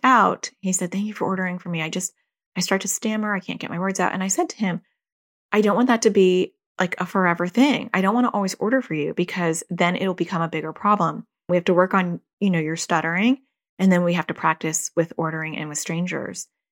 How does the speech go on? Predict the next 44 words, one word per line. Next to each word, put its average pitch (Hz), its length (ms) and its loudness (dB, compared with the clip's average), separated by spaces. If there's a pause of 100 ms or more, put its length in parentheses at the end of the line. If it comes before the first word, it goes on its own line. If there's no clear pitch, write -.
(220)
And 160 280 -2
he 160 60 -6
said, 139 120 0
"I'm 190 140 4
working 165 320 -2
on 156 160 -8
it." 156 180 -6
And 165 80 -8
we 160 80 -8
started - 220 0
talking - 240 -8
about, - 320 -2
like, 180 100 -10
how 143 100 -2
he's - 140 -2
working 170 240 -2
on 147 140 -6
it, - 140 -16
but 151 220 -2 (800)
it's 202 160 0
hard. 196 520 -2 (500)
But - 80 4
that's 233 220 2
an 240 40 2
example 214 460 2
of 175 80 2
me 180 140 0
wrecking, 165 520 -2
like, 170 160 4
trying 220 260 -2
to 185 60 -2
rebuild 170 320 2
the 170 80 -4
trust. - 500 -2
Like, 165 160 -6
I 170 80 0
don't 170 120 0
want 170 140 -4
him 170 100 -6
to 160 60 -4
feel 165 180 2
like 156 140 -2
I'm 165 100 -6
gonna, 160 240 -8